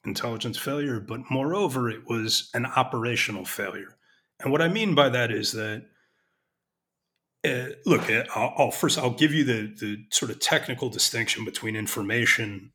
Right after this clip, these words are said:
and intelligence, right? So in military terms, information you could think of as data,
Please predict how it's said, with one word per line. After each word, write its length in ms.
and 600
intelligence, 920
right? 160
So 100
in 140
military 420
terms, 420
information 640
you 100
could 180
think 200
of 120
as 280
data, 360